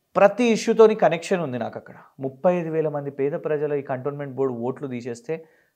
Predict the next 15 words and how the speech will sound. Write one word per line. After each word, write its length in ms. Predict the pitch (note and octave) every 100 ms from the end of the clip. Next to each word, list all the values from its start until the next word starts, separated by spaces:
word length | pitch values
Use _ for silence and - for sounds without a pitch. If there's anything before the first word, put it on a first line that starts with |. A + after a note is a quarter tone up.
| _
అటు 140 | - B2
కోర్టు 320 | - B2+ C#3
కేసు 200 | D#3+ -
కొట్లాడుతున్నాను, 720 | D3+ D3 D3+ D3 D#3 D#3+ D3+
ధర్నాలు 380 | A#2+ B2+ D3 D3
చేసినాను, 280 | C#3+ E3 E3
కేటీఆర్ 380 | D3 D3 E3
గారు 160 | D#3 D#3+
సపోర్ట్ 380 | D3+ C3+ D#3+ D3+
చేసి 180 | D#3 D3
డిఫెన్స్ 340 | C#3 E3 D#3 D#3+
మినిస్టర్కి 440 | D3+ D#3 E3 C3+
రాసిరు, 320 | C#3+ F3 C#3+
లేఖ 240 | A#2 D#3 E3+
రాసిరు. 320 | D#3+ C#3+